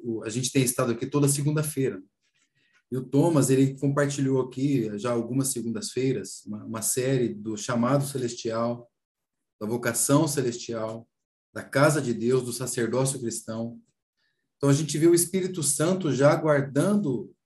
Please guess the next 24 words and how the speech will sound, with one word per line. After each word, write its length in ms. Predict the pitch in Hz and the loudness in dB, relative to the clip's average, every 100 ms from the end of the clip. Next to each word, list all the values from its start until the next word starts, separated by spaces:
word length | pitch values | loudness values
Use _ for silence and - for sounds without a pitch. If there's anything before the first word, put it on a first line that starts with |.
| _ _ | _ _
os 380 | 139 180 220 170 | -4 -2 0 0
nossos 400 | 143 143 143 131 | 2 2 2 -6
corações, 680 | - 120 107 - 143 139 107 | -6 -6 -4 2 2 2 0
de 60 | 117 | -2
alguma 180 | 123 | -2
maneira, 260 | 120 120 131 | 0 0 0
para 120 | 135 | -2
que 60 | 147 | -2
a 40 | |
gente 240 | 143 143 - | -2 -4 0
possa 420 | 147 - 151 - _ _ _ _ - | 0 0 -6 -10 _ _ _ _ -4
compreender 760 | 170 - 208 180 143 190 190 | -2 4 6 6 6 8 8
o 140 | 143 | 6
que 120 | 139 170 | 0 -6
de 100 | 165 | -6
fato 320 | - 180 185 | -2 -2 -2
nós 120 | 143 | -4
somos 200 | - 117 | -4 -8
chamados. 600 | - 107 101 95 - - _ _ _ - _ _ _ _ _ _ | -4 -6 -6 -14 -20 -20 _ _ _ -20 _ _ _ _ _ _
Porque 720 | 123 120 147 151 151 139 139 - _ - - | -8 -4 0 2 4 4 2 -10 _ -20 -10
exatamente 600 | 123 175 185 180 185 190 | -2 0 2 0 -2 -4
isso 120 | 180 | -6
que 60 | 151 | -6
aconteceu. 600 | 135 120 113 - - - | -6 -6 -6 -8 -10 -18